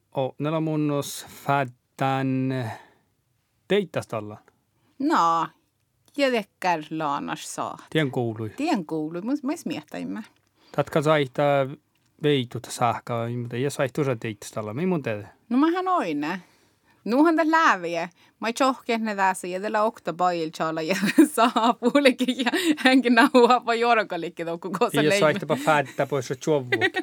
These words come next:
Speaker 2: <laughs>
Speaker 1: Joo, tkalla mä ei kievaa.
Speaker 2: No voi sähtä uutuin shantat.
Speaker 1: Mutta teillä on vaarallas.
Speaker 2: Mm-mm.
Speaker 1: Perätä saa mun nos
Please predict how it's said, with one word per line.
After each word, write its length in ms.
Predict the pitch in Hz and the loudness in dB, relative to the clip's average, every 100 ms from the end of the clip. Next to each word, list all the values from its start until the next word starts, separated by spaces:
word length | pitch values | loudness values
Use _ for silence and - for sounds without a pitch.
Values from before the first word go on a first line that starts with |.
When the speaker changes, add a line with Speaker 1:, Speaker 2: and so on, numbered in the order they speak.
| - 302 | -4 -4
Speaker 2:
<laughs> 300 | 294 294 262 | -6 -6 -6
Speaker 1:
Joo, 340 | 262 147 311 156 277 | -4 -2 0 -2 -2
tkalla 220 | 139 170 | -2 -2
mä 100 | 156 | -2
ei 80 | 147 | -4
kievaa. 420 | 131 117 110 113 _ | -4 -4 -6 -14 _
Speaker 2:
No 160 | 240 254 | -2 0
voi 180 | 339 | -2
sähtä 440 | 294 214 180 - 190 | 0 -2 -4 -6 -6
uutuin 500 | 185 185 - 175 185 | -6 -8 -8 -8 -8
shantat. 640 | 190 170 175 202 202 - _ - - - - - _ _ _ _ _ - | -8 -8 -8 -14 -16 -18 _ -20 -20 -20 -20 -20 _ _ _ _ _ -8
Speaker 1:
Mutta 260 | 135 165 | -4 -2
teillä 220 | 156 208 180 | 0 0 2
on 100 | 180 | 0
vaarallas. 580 | 143 107 101 101 - - | 0 -4 -8 -16 -20 -4
Speaker 2:
Mm-mm. 640 | 240 339 - - 202 202 196 | -2 -2 -4 -6 -6 -4 0
Speaker 1:
Perätä 440 | 151 147 131 151 123 - _ _ - | 0 0 0 -4 -4 -14 _ _ -4
saa 500 | - 170 151 131 123 | 4 6 6 2 -2
mun 220 | 131 123 | -6 -6
nos 260 | 113 - | -8 -12